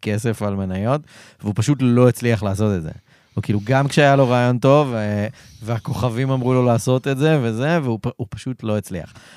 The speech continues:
הייתה לו השקעה אחת בלבד בתקופת, אה,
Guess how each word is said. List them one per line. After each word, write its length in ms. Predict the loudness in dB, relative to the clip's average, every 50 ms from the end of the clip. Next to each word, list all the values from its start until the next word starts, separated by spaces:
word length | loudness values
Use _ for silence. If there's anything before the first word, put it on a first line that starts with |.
| -14 _
הייתה 240 | -4 -2 2 4 4 4
לו 200 | 4 4 2 0 _ _ _ _ _ _ _ _ _ _ _ _ _ _ _ _ _ _ _ -8
השקעה 580 | -8 -8 -6 -4 -2 -2 0 0 0 0 0 -2 -6 _ _ _ _ _ _ _ -8
אחת 540 | -8 -6 -2 0 2 2 2 0 _ _ -20 -20 _ _ _ _ _ _ -16
בלבד 600 | -12 -8 -4 -2 -2 -2 -2 0 2 0 0 0 -4 -10 -20 _ _ _ _ _ _ _ _ _ _ _ _ _ _ -12
בתקופת, 520 | -12 -10 -6 -4 -2 0 0 0 -2 -2 -4
אה, 60 | -6